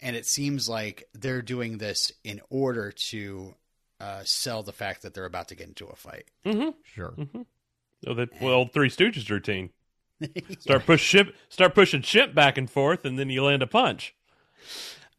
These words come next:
Speaker 1: Uh, I will say that Tyler had two line readings in this episode, and the first one came about, uh, with the kryptonite collar, uh, that sounded just like Chris Reeve,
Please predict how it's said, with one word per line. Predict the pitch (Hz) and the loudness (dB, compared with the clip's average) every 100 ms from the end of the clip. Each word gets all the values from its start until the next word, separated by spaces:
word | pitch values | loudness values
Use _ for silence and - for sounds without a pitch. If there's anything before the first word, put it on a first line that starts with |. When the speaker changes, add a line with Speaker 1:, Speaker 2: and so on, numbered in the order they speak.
| _ | _
Speaker 1:
Uh, | 120 123 120 | -2 -2 -2
I | 127 | -2
will | 139 208 | -2 4
say | 208 170 139 | 6 6 2
that | 123 117 110 - | 0 -2 -4 -6
Tyler | 139 139 139 | -4 -2 -2
had | 117 120 107 | -2 -6 -6
two | - 165 160 | -6 -6 -4
line | 135 127 120 | -4 -4 -4
readings | 113 110 107 101 - - - | -6 -6 -8 -6 -8 -8 -16
in | 110 | -12
this | 107 - | -8 -8
episode, | 98 95 104 92 | -8 -10 -10 -10
and | 92 | -12
the | 92 | -12
first | - - - | -12 -10 -10
one | 101 | -12
came | 98 110 101 | -12 -12 -10
about, | 95 98 98 _ 107 | -10 -10 -12 _ -14
uh, | 98 98 | -12 -12
with | 101 98 | -14 -16
the | |
kryptonite | - 113 - 101 98 | -14 -14 -12 -12 -12
collar, | - 104 98 90 85 _ _ _ _ | -12 -10 -10 -10 -14 _ _ _ _
uh, | 98 92 90 | -12 -10 -8
that | 107 107 | -4 -2
sounded | 135 117 101 | 0 -4 -8
just | - 110 - | -4 0 0
like | 98 90 | -4 -10
Chris | - 98 - | -8 -2 -2
Reeve, | 92 90 - | -2 -10 -12